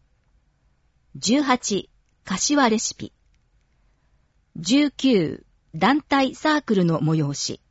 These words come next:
二十、サークル会員募集。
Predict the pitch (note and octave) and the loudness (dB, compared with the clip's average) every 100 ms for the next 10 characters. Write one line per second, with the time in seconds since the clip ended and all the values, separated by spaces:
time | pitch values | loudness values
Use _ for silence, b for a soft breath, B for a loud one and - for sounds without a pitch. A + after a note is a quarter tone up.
0 | _ _ _ _ _ _ _ _ _ _ | _ _ _ _ _ _ _ _ _ _
1 | _ _ _ B3 C#4 F#3 E3 C#3+ - _ | _ _ _ 4 4 4 0 -2 -8 _
2 | _ _ - - C4+ D#4 D4+ D4 - C#4+ | _ _ -6 2 4 4 -2 -4 -2 0
3 | B3+ G3 D#3 D3 D3+ - D3+ C3 - | 2 2 0 -4 -6 -4 -4 -6 -8